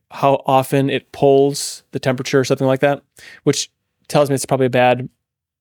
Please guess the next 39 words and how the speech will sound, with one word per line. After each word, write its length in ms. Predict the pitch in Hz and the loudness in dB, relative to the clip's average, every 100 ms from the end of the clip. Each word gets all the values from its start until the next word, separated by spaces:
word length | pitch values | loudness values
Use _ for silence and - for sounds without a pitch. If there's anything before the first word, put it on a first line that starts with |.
| _ | _
it's 140 | 135 139 | -12 -4
a 40 | |
bad 200 | 127 123 | 0 0
algorithm 360 | 143 139 131 127 | 0 0 0 -2
or 40 | |
whatever. 360 | 127 127 127 127 - - - - _ | -2 0 0 -2 -8 -20 -20 -20 _
But 200 | 151 - _ _ | -4 -4 _ _
I 80 | 151 | 2
know 80 | 147 | 4
I've, 140 | 139 | 2
I've 160 | 160 143 | 0 -2
tried 240 | - 156 | 2 0
changing 240 | 139 151 139 | 2 -2 -2
the 60 | |
firmware 400 | 131 147 143 139 | -2 0 2 2
on 120 | 135 131 | 2 0
it. 160 | 135 _ - - - - | -4 _ -20 -20 -8 0
But 100 | 165 | 2
I 60 | |
think 220 | 170 294 | 2 0
what 120 | 196 156 | 2 4
I 80 | |
learned 400 | 143 131 135 143 | 4 4 2 2
in 60 | 143 | 0
this 240 | 139 135 | -2 -4
whole 200 | - 143 | -4 -2
thing 200 | 135 139 | -2 -2
is 100 | 131 | -2
I, 80 | 127 - | -2 -2
I 20 | 143 | -4
probably 400 | - 156 170 170 | 0 2 2 2
need 160 | 156 | 2
to 420 | 147 139 139 131 - | 2 2 2 -2 -4
look 260 | 147 147 147 | -2 0 0
at 300 | 127 123 - | 0 -2 -4
maybe 460 | 139 139 135 127 120 _ _ _ _ _ _ - | -2 2 2 0 -4 _ _ _ _ _ _ -2
getting 300 | 160 156 151 | 2 2 2
a 100 | 139 | 2
more 500 | 139 135 135 131 | 2 4 4 2